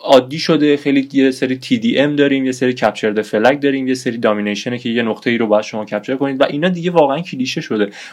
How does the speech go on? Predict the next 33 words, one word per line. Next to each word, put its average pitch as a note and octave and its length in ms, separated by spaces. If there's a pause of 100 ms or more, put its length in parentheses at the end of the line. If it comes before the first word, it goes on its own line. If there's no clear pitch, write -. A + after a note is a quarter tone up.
امیدوارم D#3 680
که F#3+ 120
بلیدینگ C3+ 480
اج D#3+ 180
که B2+ 100
داره A#2 180
با A2+ 160
یه A#2 80
آرت A#2 280
استایل A#2+ 360
خیلی A#2+ 200
متفاوت A2+ 720
و G#2 200 (420)
کلاً C3 420
یه C#3 60
سبک A#2+ 280
و A#2+ 60
سیاق A#2 300
متفاوتی A#2 760
داره A2+ 180
عمل A#2 320
می‌کنه، B2+ 460
بتونه F3+ 520
یه E3+ 120
ذره F3 300
این D#3+ 180
قضیه B2+ 460
مودا B2+ 360
رو D3+ 80
هم D3+ 160
تکون D3+ 420
بده، C#3 200
یه، B2+ 340